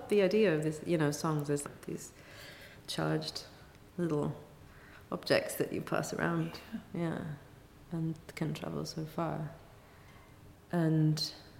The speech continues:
Speaker 1: once I learned that, then singing started to make a lot more sense,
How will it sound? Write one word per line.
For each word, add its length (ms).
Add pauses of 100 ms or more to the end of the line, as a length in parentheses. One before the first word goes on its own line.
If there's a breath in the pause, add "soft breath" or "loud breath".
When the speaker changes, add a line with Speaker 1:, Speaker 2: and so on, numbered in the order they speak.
(400 loud breath)
Speaker 1:
once 320
I 100
learned 320
that, 400
then 400 (680)
singing 360
started 300
to 80
make 220
a 40
lot 360
more 320
sense, 580